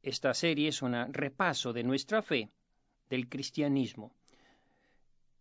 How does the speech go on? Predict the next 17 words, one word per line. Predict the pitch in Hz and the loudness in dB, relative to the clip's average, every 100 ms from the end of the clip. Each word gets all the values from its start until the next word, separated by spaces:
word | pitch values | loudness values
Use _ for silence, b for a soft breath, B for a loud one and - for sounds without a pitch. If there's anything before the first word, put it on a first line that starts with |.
| _ _ _ - | _ _ _ 4
En | |
esta | 254 254 | 6 8
ocasión | 233 170 - 269 262 247 - | 4 4 6 8 8 6 0
vamos | 147 190 175 165 | 0 2 2 2
a | |
hablar | 196 135 135 | 4 4 4
del | 190 | 0
tema | 170 143 135 131 131 _ _ | 2 4 6 4 0 _ _
"¿Soy | - - - 147 143 | -4 2 8 8 8
yo | 120 143 180 202 | 6 8 8 8
el | 151 143 131 | 6 6 6
guardián | 131 131 120 147 147 147 | 8 6 6 4 6 6
de | 143 143 | 6 8
mi | 143 | 6
hermano?". | 143 135 131 131 202 _ _ _ _ _ _ _ _ _ _ - | 4 4 4 4 0 _ _ _ _ _ _ _ _ _ _ -8
Los | 123 117 | -4 -2
mandamientos. | 123 120 131 101 87 - - | -2 -2 -2 -4 -8 -16 -20